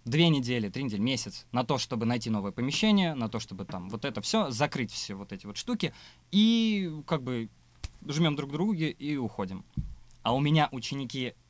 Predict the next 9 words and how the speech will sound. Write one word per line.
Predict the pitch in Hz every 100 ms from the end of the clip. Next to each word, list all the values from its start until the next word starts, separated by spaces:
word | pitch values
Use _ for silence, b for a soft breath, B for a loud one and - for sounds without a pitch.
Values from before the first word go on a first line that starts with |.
| _ _ -
оплатили | 113 127 113 117
новый | 117 117 120
месяц, | 156 180 120 - - _ -
начали | 117 110 113
ходить, | 113 120 165 - 117
и |
тут | 110 113
типа | - 104 92 - - - -
бах, | 117 131 -